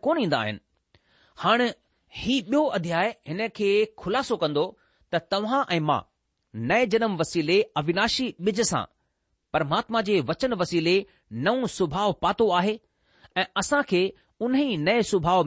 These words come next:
پوتر آتما جي سامرٿ سان جيئڻو آهي۔ اسان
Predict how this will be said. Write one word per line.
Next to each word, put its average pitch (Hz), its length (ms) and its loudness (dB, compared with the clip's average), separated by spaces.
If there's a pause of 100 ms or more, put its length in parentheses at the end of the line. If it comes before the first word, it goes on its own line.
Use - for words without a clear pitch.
(300)
پوتر 254 380 -2
آتما 202 320 0
جي 196 160 -2
سامرٿ 214 440 -2
سان 165 260 -2
جيئڻو 190 380 0
آهي۔ 95 100 -4 (720)
اسان 185 300 0